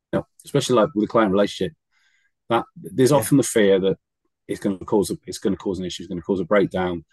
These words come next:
Speaker 1: it's gonna cause a reputational risk. And we pride ourselves in making sure none of that happens.
Speaker 2: Mate, seriously, Nathan, thank you so much for your time, buddy. I think this will help a load of people who didn't know what to do with debts and how to get out of it.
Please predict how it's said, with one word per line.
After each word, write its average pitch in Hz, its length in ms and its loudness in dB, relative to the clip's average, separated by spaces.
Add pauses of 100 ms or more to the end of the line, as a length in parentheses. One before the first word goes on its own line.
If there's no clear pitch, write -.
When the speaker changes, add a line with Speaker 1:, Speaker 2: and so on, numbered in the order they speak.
(320)
Speaker 1:
it's 90 120 -4
gonna 90 120 -6
cause 92 240 -2
a 90 40 -6
reputational 87 640 -4
risk. 82 420 -6
And 87 300 -6 (300)
we 95 140 2
pride 90 280 0
ourselves 87 380 -4
in 90 60 -4
making 87 240 -4
sure 87 180 -2
none 90 180 -2
of 82 100 -2
that 78 120 -8
happens. - 460 -20 (1160)
Speaker 2:
Mate, 120 360 -2 (520)
seriously, 127 560 2
Nathan, 117 440 -4
thank 127 280 -6
you 127 60 -4
so 131 180 -4
much 117 220 -2
for 113 80 -2
your 104 60 -2
time, 110 320 -4
buddy. 110 400 -2
I 107 160 -8
think 113 280 -6
this 113 200 -6
will 107 100 -4
help 104 240 -6
a 104 40 -4
load 113 280 -2
of 92 80 -8
people 101 320 -8
who 98 60 -8
didn't 107 200 -4
know 101 120 -4
what 104 220 -8
to - 100 -14
do 101 160 -8
with 95 180 -12
debts 92 260 -10
and 101 160 -8
how 104 180 -8
to 92 180 -14 (100)
get 98 180 -8
out 101 140 -14
of - 100 -18
it. 101 140 -14